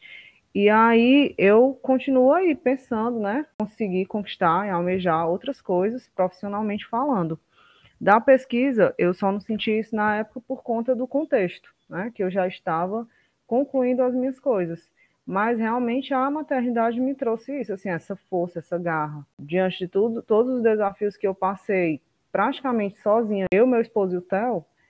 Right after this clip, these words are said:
eu vi assim, "Ah, agora dá, vai dar certo, vou conseguir fazer várias coisas, né? Porque se eu conseguir fazer desse jeito,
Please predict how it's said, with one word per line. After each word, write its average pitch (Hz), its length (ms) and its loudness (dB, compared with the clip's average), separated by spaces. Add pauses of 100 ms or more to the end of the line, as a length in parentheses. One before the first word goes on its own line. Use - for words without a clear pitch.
eu 196 180 0
vi 220 180 2
assim, 220 320 -2
"Ah, 165 120 0
agora 147 300 -2
dá, 180 160 0 (140)
vai 175 200 0
dar 226 140 -2
certo, 170 460 -2
vou 175 260 -2
conseguir 190 360 -8
fazer 180 360 0
várias 180 380 -2
coisas, 151 360 0
né? 147 180 -6
Porque - 200 -10
se - 100 -12
eu 170 80 -2
conseguir 185 380 -6
fazer 180 340 -2
desse 226 360 -4
jeito, 220 360 -4